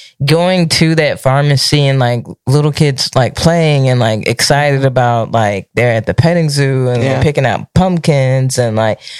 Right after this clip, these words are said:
Speaker 1: some of them were dressed up, you know, in their costumes already and just having fun. It was like, "Oh, this is so cool to see," you know,
Speaker 2: Mm-hmm.
Speaker 1: um, you know, and parents getting sloshed.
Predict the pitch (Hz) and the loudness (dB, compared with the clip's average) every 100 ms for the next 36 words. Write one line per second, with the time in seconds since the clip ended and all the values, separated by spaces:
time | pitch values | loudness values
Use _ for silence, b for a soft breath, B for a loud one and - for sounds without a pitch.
0 | B 175 165 156 156 135 123 135 143 123 | B 0 2 2 2 2 0 0 0 -2
1 | - 214 190 147 127 _ - - 160 147 | -2 0 0 0 -4 _ -14 -2 2 2
2 | 135 139 131 123 185 190 175 185 165 147 | 2 2 0 0 -2 -2 -2 -2 0 0
3 | 143 139 131 127 123 117 117 135 143 135 | 0 2 0 -2 -2 -2 -2 0 0 0
4 | 127 131 135 135 131 - 165 160 147 147 | 0 0 0 0 -2 0 0 0 -2 -6
5 | - - 131 - 139 135 - B B B | -6 -4 -4 -2 -2 -2 -6 B B B
6 | 151 - 147 139 131 131 b b b - | -2 0 0 2 0 -2 b b b -2
7 | 156 139 123 120 117 - 139 123 143 143 | 0 2 0 -2 -2 0 2 2 2 2
8 | 127 113 - _ _ _ - - - _ | 0 -6 -18 _ _ _ -20 -20 -20 _
9 | _ _ _ _ 156 151 117 117 120 - | _ _ _ _ 0 0 0 0 -4 -2
10 | 131 131 131 139 131 - 143 139 - 139 | 0 0 0 0 0 0 0 0 0 0
11 | 123 127 127 - | 2 0 -2 -8